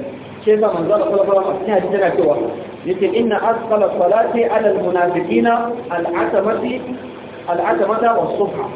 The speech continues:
Yace sallan da ta fi nauyi ga munafiki shine sallan isha'i da sallan asuba. Me yasa sallan isha'i da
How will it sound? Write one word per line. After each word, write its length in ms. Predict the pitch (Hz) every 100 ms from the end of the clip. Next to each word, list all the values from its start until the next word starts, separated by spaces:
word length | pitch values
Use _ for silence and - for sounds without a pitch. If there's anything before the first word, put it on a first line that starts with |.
| - - - - - 277
Yace 320 | 370 - 208 -
sallan 400 | 226 247 226 202
da 100 | -
ta 220 | 220 220
fi 240 | 226 233 233 - - 175
nauyi 480 | 208 233 233 233 226 - - -
ga 100 | 175
munafiki 640 | 175 208 220 185 190 208 - - - - -
shine 260 | 233 247 233 -
sallan 340 | 226 240 220 - -
isha'i 480 | - 220 220 220 214 214 -
da 140 | 156
sallan 300 | 165 202 196 -
asuba. 280 | - 156 147 - - - - - - - - - - -
Me 100 | 160
yasa 340 | 233 285 285 - 247
sallan 400 | 254 226 - -
isha'i 400 | - 214 226 226
da 140 | 196